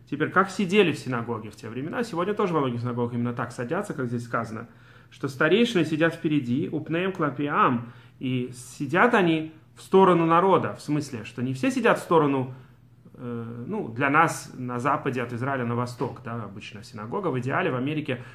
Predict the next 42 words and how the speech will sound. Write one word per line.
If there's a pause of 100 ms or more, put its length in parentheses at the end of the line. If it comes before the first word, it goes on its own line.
строится
в
сторону
востока, (220)
потому
что
там
земля
Израиля,
и
там
Иерусалим, (500)
и
храм
был. (520)
Так
вот, (380)
а,
мы
могли
подумать,
что
когда
садятся,
тоже
все
сидят
в
сторону (220)
востока
в
одном
направлении,
да,
в
сторону, (220)
э, (100)
пе-,
пе-,
э, (120)
вперед
синагоги.